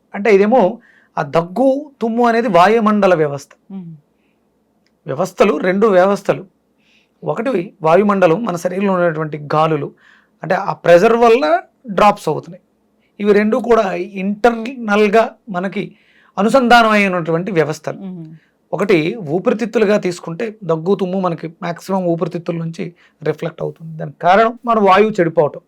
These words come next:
Speaker 2: మ్మ్.
Speaker 1: అంటే మనం డస్ట్లో ఉన్నప్పుడు తుమ్ములు వస్తాయి.
Speaker 2: మ్మ్.
Speaker 1: మరి అలాంటి తుమ్ముడు వస్తున్నప్పుడు ఇక్కడ యూరిన్ లీక్ అవడం ఏంటి?
Speaker 2: మ్మ్.
Speaker 1: దీనికి కారణం మన శరీరంలో ఉన్నటువంటి వ్యవస్థలు, పన్నెండు రకాల వ్యవస్థలు,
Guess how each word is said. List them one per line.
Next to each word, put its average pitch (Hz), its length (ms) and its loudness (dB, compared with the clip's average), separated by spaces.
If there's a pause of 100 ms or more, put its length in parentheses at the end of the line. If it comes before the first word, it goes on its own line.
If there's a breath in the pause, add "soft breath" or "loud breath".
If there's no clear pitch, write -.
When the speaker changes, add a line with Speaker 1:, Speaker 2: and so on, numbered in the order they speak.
Speaker 2:
మ్మ్. 165 280 -12 (120)
Speaker 1:
అంటే 180 160 -8
మనం 156 440 -10
డస్ట్లో 165 320 0
ఉన్నప్పుడు 170 500 -2 (100)
తుమ్ములు 165 200 -2
వస్తాయి. - 420 -12
Speaker 2:
మ్మ్. 170 180 -14
Speaker 1:
మరి 180 100 4
అలాంటి 202 240 2
తుమ్ముడు 196 280 2
వస్తున్నప్పుడు 165 680 -2
ఇక్కడ 170 280 -2 (220)
యూరిన్ 214 260 -2
లీక్ 240 200 -2
అవడం 226 200 0
ఏంటి? 208 320 -14
Speaker 2:
మ్మ్. 185 280 -14
Speaker 1:
దీనికి 156 320 -20
కారణం 220 600 -4 (640)
మన 143 120 -6
శరీరంలో 233 480 0
ఉన్నటువంటి 196 400 -2
వ్యవస్థలు, 170 360 0
పన్నెండు 170 400 -2
రకాల 151 260 -2
వ్యవస్థలు, 147 460 -6